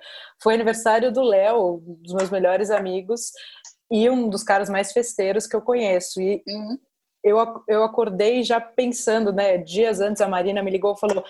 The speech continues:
Speaker 1: que que a gente vai fazer pro aniversário do Léo?" E todo mundo já sofrendo de não estar junto.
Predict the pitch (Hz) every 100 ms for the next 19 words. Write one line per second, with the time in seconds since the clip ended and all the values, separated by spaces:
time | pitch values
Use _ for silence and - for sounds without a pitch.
0 | - - 233 240 247 247 240 233 208 208
1 | 220 220 214 202 208 214 214 208 208 202
2 | 220 208 180 - - - - - - _
3 | _ _ 180 - 240 254 269 247 269 269
4 | 302 - 262 262 302 285 262 254 262 254
5 | 247 - 226 - 220 202 180 180 160 _
6 | 143